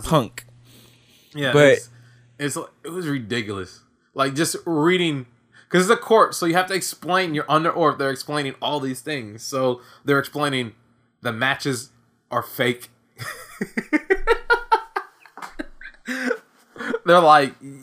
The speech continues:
Speaker 2: "Yes, we know who's gonna win," uh, beforehand, and they're, and they're, they're explaining things like gorilla position. Like, no, it's not a gorilla there, but they're just saying, like, who sits there, and,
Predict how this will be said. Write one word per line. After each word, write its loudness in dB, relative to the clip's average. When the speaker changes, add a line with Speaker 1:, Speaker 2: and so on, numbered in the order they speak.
Speaker 2:
"Yes, 4
we 0
know 6
who's 2
gonna 4
win," 4
uh, 2
beforehand, -4
and -6
they're, -4
and -2
they're, -2
they're 2
explaining 0
things 0
like 2
gorilla 4
position. -2
Like, 0
no, 2
it's -2
not 6
a 0
gorilla 4
there, 2
but -10
they're -6
just -8
saying, -8
like, -12
who -6
sits -8
there, -4
and, -10